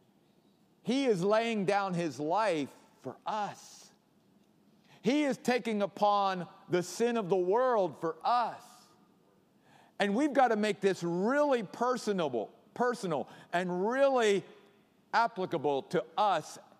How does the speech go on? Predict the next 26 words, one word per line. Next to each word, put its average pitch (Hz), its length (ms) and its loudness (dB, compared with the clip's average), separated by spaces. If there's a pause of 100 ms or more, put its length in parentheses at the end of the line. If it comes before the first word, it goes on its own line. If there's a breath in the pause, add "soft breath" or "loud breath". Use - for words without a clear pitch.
(180)
individually. 160 800 0 (840 soft breath)
We've 254 260 0
got 269 160 6
to 240 80 2
remember 208 500 2
that 185 140 2
when 180 280 0
we 240 220 0
come 233 460 2
and 165 180 -4
we 226 300 0 (840 loud breath)
read 190 420 -2
passages 214 720 -2
like 175 280 -2
Jesus 196 520 -4
here 208 440 0 (340 loud breath)
and, 170 160 -4
and 165 200 -4
being 208 280 0 (100)
our 214 320 2
Passover 196 720 -2
lamb, 180 480 -2 (280 loud breath)
that 180 160 2
he 240 200 0
literally 233 640 2 (280)
took - 280 0